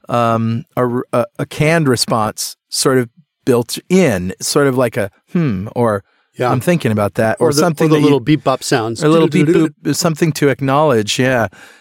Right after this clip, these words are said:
Speaker 1: And I
Speaker 2: Yeah.
Speaker 1: mean, while it's not perfect, at least it gives you an indication that, "Yes, I heard you." I mean, we do this with people all the
Speaker 2: Right.
Speaker 1: time. You're saying, "Yeah, right," i-, immediately.
Speaker 2: Getting the timing on this message is important, though. If it's,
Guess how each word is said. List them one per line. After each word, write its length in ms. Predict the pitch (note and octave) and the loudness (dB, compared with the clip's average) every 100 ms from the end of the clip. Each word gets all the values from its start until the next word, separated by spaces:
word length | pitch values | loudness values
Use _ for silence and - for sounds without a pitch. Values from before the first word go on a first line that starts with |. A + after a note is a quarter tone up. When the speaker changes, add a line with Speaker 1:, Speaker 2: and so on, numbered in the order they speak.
| _ | _
Speaker 1:
And 320 | B2+ B2 B2 G#2+ _ _ - | -2 0 0 -4 _ _ -6
I 80 | C#3 | 0
Speaker 2:
Yeah. 120 | D3+ | 0
Speaker 1:
mean, 100 | D3 | 2
while 220 | D3+ D3+ | 2 2
it's 200 | D3+ - | 0 2
not 220 | C#3 B2+ | 0 -2
perfect, 520 | - F#3+ F#3+ G#3 F#3 - | -4 -2 0 -2 -4 -2
at 140 | C#3 | -2
least 320 | C3 D#3 D3 | 0 0 0
it 100 | C#3+ - - | -4 -6 -2
gives 320 | D3+ C3+ B2+ | 0 0 0
you 320 | C3+ B2 - - - | 0 0 -6 -8 0
an 140 | C#3+ | 2
indication 580 | E3+ D3 - E3 - C#3+ | 4 2 0 0 2 2
that, 140 | B2+ | 2
"Yes, 260 | B2+ B2+ - | 0 -2 0
I 100 | A#2+ | -2
heard 260 | B2 B2 G#2 | 0 0 -2
you." 200 | G2+ - | -4 0
I 60 | |
mean, 160 | C3+ F#3+ | 2 4
we 100 | G#3+ | 2
do 180 | F#3 G#3+ | 2 2
this 320 | F#3+ - - - _ _ - C3 - | 2 0 -6 -10 _ _ -16 -14 -4
with 260 | D#3 C#3+ | -4 -4
people 300 | - G3+ A#2+ | -6 -4 -2
all 200 | F2+ A2 | 0 2
the 60 | C#3+ | 2
Speaker 2:
Right. 80 | D#3 | 2
Speaker 1:
time. 200 | D3+ A#2+ | 0 -2
You're 120 | A#2+ | -4
saying, 240 | A2+ A2+ G#2+ | -4 -4 0
"Yeah, 280 | A#2+ A2+ A2 | 0 0 0
right," 300 | A#2+ B2 - _ - - - _ | 0 0 -2 _ -20 -20 -20 _
i-, 60 | - | -10
immediately. 920 | - C#3+ D#3 E3 F#3 C#3 G2+ G2+ A2+ _ _ C#3+ | 0 2 4 4 4 2 -2 -12 -16 _ _ -2
Speaker 2:
Getting 260 | B3+ C#4+ | 2 4
the 80 | C#4+ | 4
timing 420 | - G4+ B3+ G#3 | 0 -2 0 2
on 140 | E3 D#3+ | 4 2
this 180 | D3+ | 2
message 480 | E3+ F#3+ - C#3+ A#2+ | 0 0 2 0 -2
is 240 | - D3 E3 | -2 -2 0
important, 540 | D3 - G3 C#3 A2+ | -2 0 -4 -4 -6
though. 260 | A#2 G#2+ A2+ _ - - - | -4 -6 -12 _ -20 -14 -6
If 140 | F3 | -2
it's, 160 | G#3+ | -2